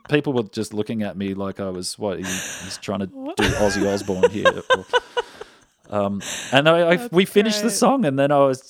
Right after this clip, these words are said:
Speaker 1: s-, kind of said to the audience, I s-, "What, uh, what was
Speaker 2: What
Speaker 1: that?
Speaker 2: was that? <laughs>
Speaker 1: What did I swallow?" And they were like, "It was a really big moth."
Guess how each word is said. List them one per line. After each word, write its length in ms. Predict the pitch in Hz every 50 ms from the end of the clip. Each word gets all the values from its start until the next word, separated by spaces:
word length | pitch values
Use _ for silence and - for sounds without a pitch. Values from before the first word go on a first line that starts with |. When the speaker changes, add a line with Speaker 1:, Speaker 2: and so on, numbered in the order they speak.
| - - - -
Speaker 1:
s-, 80 | 143 143
kind 160 | 143 151 143 139
of 60 | 127
said 240 | - - 127 127 123
to 80 | - 131
the 120 | 117 117
audience, 520 | 117 120 120 113 110 104 - - - - - _ _ _ - 78
I 80 | 87
s-, 140 | 110 107 - -
"What, 180 | 104 113 -
uh, 120 | - 107 104 - - _
what 180 | - 120 131 117
was 180 | 107 120 -
Speaker 2:
What 60 | 254 -
Speaker 1:
that? 80 | -
Speaker 2:
was 180 | 262 285 311 -
that? 260 | 240 202 180 170 - -
<laughs> 280 | - - 107 - -
Speaker 1:
What 80 | 107 107
did 160 | 110 110 -
I 100 | - 98
swallow?" 400 | 101 - - 101 101 95 90 -
And 120 | 90 92 98
they 160 | - 101 101
were 120 | 101 95 95
like, 260 | 95 95 - - - 185
"It 140 | - 110 104
was 160 | 92 110 107
a 80 | 117 120
really 460 | 120 117 117 123 123 123 120 120 120 117
big 280 | - 123 110 107 -
moth." 520 | 110 110 113 107 104 104 104 - - -